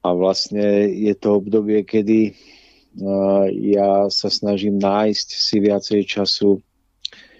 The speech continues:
na rodinu, na blízkych, ktorých v priebehu roku niekedy nestihnem navštíviť. Takže pre mňa je toto obdobie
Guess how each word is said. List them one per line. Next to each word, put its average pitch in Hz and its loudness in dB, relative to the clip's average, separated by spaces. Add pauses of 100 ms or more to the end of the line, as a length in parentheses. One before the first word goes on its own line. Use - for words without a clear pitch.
(640)
na 101 -2
rodinu, 101 0
na 95 0
blízkych, 101 0 (320)
ktorých 104 -2
v - -20
priebehu 107 0 (220)
roku 107 2
niekedy 107 0
nestihnem 104 -2
navštíviť. 101 -2 (100)
Takže 98 -4
pre 110 0
mňa 110 0
je - -4
toto 110 0
obdobie 110 0